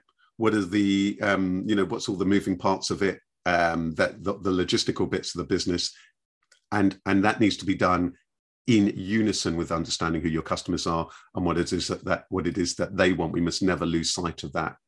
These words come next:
We've talked a little bit about the journey. What is it that's led you here to what is that you do? And could you be, um,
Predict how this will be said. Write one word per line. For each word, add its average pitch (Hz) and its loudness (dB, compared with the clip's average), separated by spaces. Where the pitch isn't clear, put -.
We've 117 4
talked 135 2
a 120 4
little 113 2
bit 104 2
about 92 2
the 95 0
journey. 110 2
What 107 0
is 156 2
it - 0
that's - -2
led 101 0
you 85 -2
here 82 0
to - -4
what 85 0
is 76 0
that - -4
you 90 4
do? 87 2
And 87 -2
could 139 0
you 117 2
be, 98 2
um, 92 0